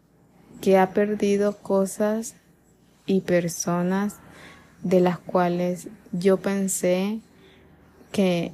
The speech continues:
en muchos años todavía seguirían siendo parte de mi vida y que ha perdido situaciones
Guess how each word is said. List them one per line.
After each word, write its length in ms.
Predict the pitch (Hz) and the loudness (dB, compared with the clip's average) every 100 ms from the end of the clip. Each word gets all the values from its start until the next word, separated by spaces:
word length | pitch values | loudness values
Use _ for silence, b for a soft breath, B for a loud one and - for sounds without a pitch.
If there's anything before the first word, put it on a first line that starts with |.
| - | -2
en 340 | 185 185 185 | 0 2 2
muchos 380 | 190 190 214 208 | 0 0 0 0
años 500 | 196 190 190 202 214 - - _ | 0 0 0 -2 -4 -10 -20 _
todavía 500 | - 180 175 175 185 | 0 2 2 0 -2
seguirían 680 | 185 180 180 175 175 180 180 | -2 -2 0 0 0 -2 -4
siendo 440 | - 175 170 175 | -2 -2 0 -2
parte 640 | 165 175 175 170 180 180 | -2 -4 -4 -4 -2 -2
de 200 | 170 165 | -2 -2
mi 200 | 160 160 | -2 -2
vida 560 | 156 160 160 165 180 185 - - _ _ _ _ _ _ _ _ _ _ _ _ - _ _ | -2 -4 -2 -4 -4 -8 -12 -20 _ _ _ _ _ _ _ _ _ _ _ _ -20 _ _
y 140 | 202 196 | 0 0
que 180 | - | 4
ha 140 | 190 180 | 2 4
perdido 580 | 202 196 196 202 202 202 | 2 2 2 0 0 -2
situaciones 1400 | - 190 185 175 170 - 175 185 190 196 214 226 226 | -2 -2 0 -2 -2 -6 -2 0 0 0 0 -2 -6